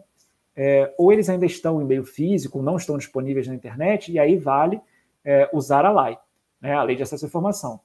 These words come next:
Aliás, vale usar a lei, a Lei de Acesso à Informação sempre, né, para ter certeza de que não há documentos além daqueles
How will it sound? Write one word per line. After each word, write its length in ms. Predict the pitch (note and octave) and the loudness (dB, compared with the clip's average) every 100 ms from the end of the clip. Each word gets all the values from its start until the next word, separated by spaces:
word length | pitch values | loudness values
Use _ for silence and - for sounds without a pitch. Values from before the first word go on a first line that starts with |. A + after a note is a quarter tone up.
| - | -10
Aliás, 280 | D#3+ G3+ D3+ | -2 -2 2
vale 240 | D3+ F3 | 2 4
usar 120 | D3+ C#3 | 2 2
a 60 | |
lei, 160 | C3+ - | 0 -2
a 80 | C3+ | -4
Lei 140 | C#3 | -2
de 60 | C3 | -4
Acesso 220 | C#3+ C3+ | -8 -12
à 40 | |
Informação 340 | B2 B2 B2 F#3 | -12 -12 -8 -8
sempre, 420 | - D3+ A#2+ - - _ _ - | -4 -6 -6 -12 -20 _ _ -14
né, 80 | C3+ | -10
para 160 | C#3+ | -8
ter 100 | D3 | -6
certeza 460 | C3+ F#3 - D#3 F3 | -2 -2 0 0 0
de 80 | F3 | 0
que 80 | |
não 140 | E3+ F3 | 0 2
há 80 | D#3+ | 2
documentos 520 | E3 F3+ D3 E3 F#3 | 0 -2 -4 -4 -2
além 280 | E3 D3 E3 | 0 0 -4
daqueles 500 | D#3 D3+ D3 E3+ | -4 -4 -4 -4